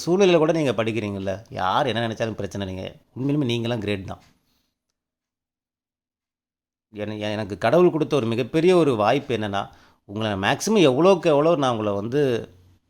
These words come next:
இருக்கிற படிக்கிற பசங்களை, இந்த சூழ்நிலையில படிக்கிற பசங்களை பாஸ் பண்ண வைக்கணுங்கிறது மட்டும்தான் நான் பார்க்குறேன். எவ்வளோக்கு எவ்வளோ அவங்கள பாஸ் பண்ண வைக்க முடியுமோ,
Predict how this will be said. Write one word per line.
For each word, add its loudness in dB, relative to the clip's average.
இருக்கிற -4
படிக்கிற -2
பசங்களை, -8
இந்த -6
சூழ்நிலையில -4
படிக்கிற -4
பசங்களை -8
பாஸ் -4
பண்ண -4
வைக்கணுங்கிறது -8
மட்டும்தான் -2
நான் 2
பார்க்குறேன். -14
எவ்வளோக்கு 4
எவ்வளோ 2
அவங்கள -4
பாஸ் 0
பண்ண -4
வைக்க -6
முடியுமோ, -6